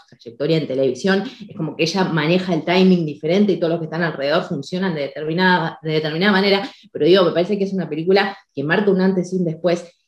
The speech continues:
que es arriesgadísima y que en vez de envejecer, cada día le vas encontrando cosas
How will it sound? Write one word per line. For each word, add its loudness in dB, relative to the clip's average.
que -4
es -8
arriesgadísima 0
y -6
que -8
en -2
vez 4
de 2
envejecer, 2
cada -2
día 4
le 0
vas -2
encontrando -2
cosas -8